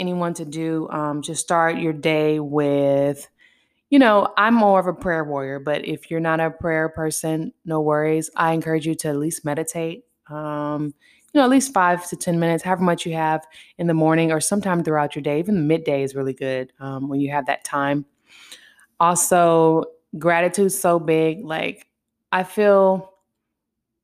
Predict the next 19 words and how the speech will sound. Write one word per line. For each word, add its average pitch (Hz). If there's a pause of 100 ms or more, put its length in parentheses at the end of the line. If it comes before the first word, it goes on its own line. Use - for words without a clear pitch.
(420)
sometimes, 180 (100)
me 175
personally, 170
like, 156
I 196
be 214
forgetting 156 (680)
what 156
I 147
already 143
have, 139 (160)
just 175
to 160
be 175
grateful 165
for 151
what 143
I 139
have. 135